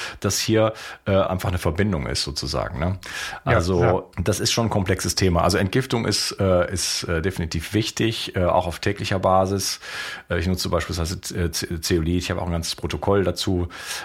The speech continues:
Speaker 1: Ähm, und, äh, dann auf der anderen Seite,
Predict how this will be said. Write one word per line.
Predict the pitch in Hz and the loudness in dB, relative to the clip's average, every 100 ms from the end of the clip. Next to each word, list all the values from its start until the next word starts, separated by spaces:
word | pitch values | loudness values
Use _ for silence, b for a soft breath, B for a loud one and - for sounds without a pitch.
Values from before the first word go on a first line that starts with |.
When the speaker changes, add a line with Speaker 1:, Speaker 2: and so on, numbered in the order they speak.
| B - | B 0
Speaker 1:
Ähm, | 85 82 80 80 87 - - _ _ | 2 4 2 0 -2 -8 -16 _ _
und, | 90 90 87 82 80 78 76 - | 0 2 2 2 0 0 -2 -2
äh, | 80 80 76 | 0 2 4
dann | 82 92 | 2 2
auf | - | 2
der | 82 | 2
anderen | 113 113 | 4 4
Seite, | 107 110 110 104 | 4 4 2 2